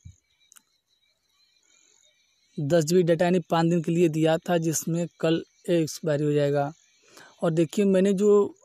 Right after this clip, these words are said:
सेलिब्रेशन पैक मिला है, मैंने उसमें से तकरीबन डेढ़ जी बी यूज़ कर चुका हूँ, बाकी के पाँच सौ चौरासी भी बचे हैं। और मेरा जो इसमें डेटा किया गया है चार सौ अंठानवे रुपये का, वो देखिए अभी पूरा का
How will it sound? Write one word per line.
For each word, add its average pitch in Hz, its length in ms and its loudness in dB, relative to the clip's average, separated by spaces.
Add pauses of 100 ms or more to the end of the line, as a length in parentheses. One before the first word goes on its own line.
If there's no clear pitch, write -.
(180)
सेलिब्रेशन 175 640 -2
पैक 180 280 0
मिला 165 240 0
है, 170 100 0
मैंने 165 320 -2
उसमें 165 360 -4
से 185 400 -2 (920)
तकरीबन 170 500 0
डेढ़ 170 200 2
जी 160 180 -2
बी 175 140 0 (220)
यूज़ 160 160 -4
कर 175 140 -2
चुका 170 300 -4
हूँ, 185 300 -4 (140)
बाकी 160 300 -4
के 160 120 -8
पाँच 151 300 -4
सौ - 160 -18
चौरासी 147 300 -4
भी 156 100 -6
बचे 147 300 -4
हैं। 170 120 -6 (340)
और 165 80 4
मेरा 165 220 4
जो 190 380 4
इसमें 196 440 2
डेटा 170 260 0
किया 175 240 0
गया 160 260 2
है 160 200 2 (140)
चार 160 240 2
सौ 180 260 0
अंठानवे 160 540 -2
रुपये 151 280 0
का, 160 160 -2
वो 160 160 0
देखिए 151 300 -4
अभी 165 100 0 (160)
पूरा 160 180 0
का 156 120 -8